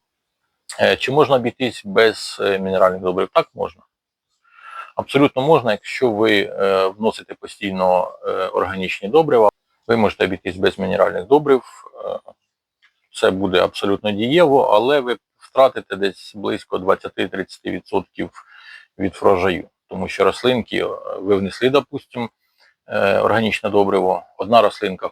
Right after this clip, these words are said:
хоче більше азоту, інша рослинка хоче більше калію, третя більше фосфору. І щоб оце все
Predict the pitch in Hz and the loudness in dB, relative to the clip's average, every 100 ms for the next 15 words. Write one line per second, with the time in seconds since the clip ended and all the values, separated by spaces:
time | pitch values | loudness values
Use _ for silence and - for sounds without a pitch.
0 | - 90 92 92 - 98 104 143 - 120 | -12 -12 -10 -10 -4 -2 2 0 0 -10
1 | - 98 - 92 90 - 92 90 82 - | -10 -12 -2 2 2 -2 -12 -12 -12 -14
2 | 98 92 104 - - 147 127 113 - 95 | -10 -8 -6 -6 0 2 2 -2 -4 -4
3 | 92 - 90 87 92 - 80 - 151 - | -4 -2 -2 -2 -10 -12 -12 -4 -2 -2
4 | 117 107 101 _ - _ _ _ _ _ | 0 0 -2 _ -20 _ _ _ _ _
5 | - 107 - 104 110 - 107 98 - 104 | -8 -6 -4 0 0 2 0 0 0 0